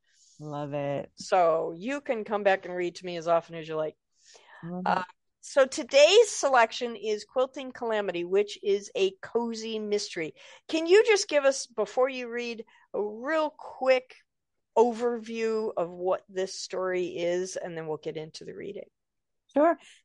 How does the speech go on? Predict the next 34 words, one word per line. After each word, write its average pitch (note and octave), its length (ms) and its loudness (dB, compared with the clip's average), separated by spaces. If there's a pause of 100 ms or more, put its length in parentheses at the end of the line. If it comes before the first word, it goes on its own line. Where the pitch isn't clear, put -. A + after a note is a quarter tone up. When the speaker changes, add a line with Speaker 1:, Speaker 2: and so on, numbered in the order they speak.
Speaker 1:
This E4 220 2
ser-, C4 400 8
this C#4+ 180 2
is D#4 140 0
book A#3 240 2
two G#3+ 320 2
in F#3 160 2
my F3+ 100 0
s-, F#3 280 -8
Quilting G3+ 360 0
Cozy F#3 240 0
Mystery F3 400 -4
series. D#3 540 0 (500)
And, F3+ 640 4 (100)
um, D#3+ 480 2
so F#3 480 4 (260)
what A#3+ 280 6
I E4+ 160 6
do A3 360 4
with G3+ 200 2
my F#3 300 2
series F3+ 440 -2
is F#3 220 -6
sort G3 180 2
of G3 100 2
like F#3+ 140 2
a F3+ 60 0
home G3 320 2
away F#3 280 2
approach. G3 520 -2
So F3+ 200 0
book A3+ 300 0
one G3 380 2
was, F3 220 -2